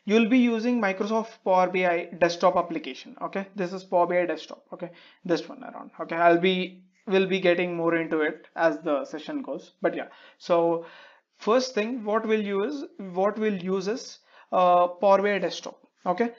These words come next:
so this Power B I desktop will, in this Power B I desktop, will collect the data, will model the data, will prepare it, will model it. Okay, will also make reports on it.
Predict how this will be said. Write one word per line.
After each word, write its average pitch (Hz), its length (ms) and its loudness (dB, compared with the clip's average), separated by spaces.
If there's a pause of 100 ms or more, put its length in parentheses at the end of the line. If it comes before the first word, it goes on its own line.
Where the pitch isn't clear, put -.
(140)
so - 160 -4
this 220 300 -2
Power 214 340 6
B 262 160 6
I 254 120 8
desktop 180 680 -2 (260)
will, 202 220 4
in 208 200 0
this 262 180 2
Power 220 280 2
B 220 80 4
I 220 80 0
desktop, 202 400 -2
will 190 160 0
collect 185 480 0
the 220 80 2
data, 214 480 2 (320)
will 165 400 4 (100)
model 185 380 6
the 214 80 4
data, 196 460 2
will 165 160 0
prepare 190 560 0
it, 185 100 -6
will 175 140 0
model 175 420 0
it. 196 220 -6 (360)
Okay, 190 300 -2 (320)
will 180 280 0
also 190 500 6
make 185 360 -6
reports 185 540 2
on 190 180 0
it. 196 220 -6